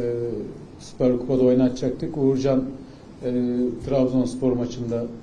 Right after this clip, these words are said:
oynamak istedi. E, tabii ki bir sonraki maç oynasak yine isteyecekti. Yani, e, oyuncularımız hep oynamayı istiyor. Biz de, e, bizim için çok önemliler, değerliler.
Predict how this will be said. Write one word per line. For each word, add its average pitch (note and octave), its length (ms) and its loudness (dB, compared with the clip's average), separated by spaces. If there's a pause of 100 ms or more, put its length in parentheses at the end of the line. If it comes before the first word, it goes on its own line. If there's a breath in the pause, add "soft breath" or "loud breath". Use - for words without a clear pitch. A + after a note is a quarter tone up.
(320)
oynamak A#2+ 440 -2
istedi. D#3 460 0 (580 loud breath)
E, C3+ 120 -2 (300)
tabii D3+ 280 2
ki C3 200 2 (560)
bir C#3+ 60 -4
sonraki C3+ 480 2
maç C3 260 4
oynasak C3+ 580 2
yine C#3+ 200 0
isteyecekti. B2+ 580 2
Yani, B2 280 2
e, B2 920 -6
oyuncularımız C3 520 4
hep C3+ 140 0
oynamayı B2+ 440 6
istiyor. C3 420 2
Biz B2 220 -2
de, B2+ 80 4
e, - 840 -8 (520)
bizim C3 220 2
için C#3 180 0
çok C#3 200 0
önemliler, C#3 540 2
değerliler. C#3 520 4